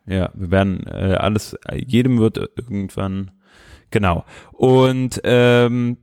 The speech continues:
falls ihr dazu Meinungen habt, das ist nämlich das, was ich sagen wollte, schreibt die doch mal bitte, äh, unter den, den Blogpost, unter die Shownotes, äh, zu dieser Sendung.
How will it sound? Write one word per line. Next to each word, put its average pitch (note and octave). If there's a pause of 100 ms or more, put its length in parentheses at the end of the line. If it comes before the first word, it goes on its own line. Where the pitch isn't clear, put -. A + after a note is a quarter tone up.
(260)
falls C#3
ihr D3+
dazu A2
Meinungen G2
habt, -
das F#2+
ist G2
nämlich F#2
das, -
was F2
ich E2+
sagen F#2+
wollte, F#2+
schreibt -
die G#2+
doch -
mal G2+
bitte, G2+ (100)
äh, G2
unter A#2+
den, G2+
den G2+
Blogpost, -
unter G#2
die G2
Shownotes, G#2+ (680)
äh, -
zu -
dieser F#2
Sendung. F#2+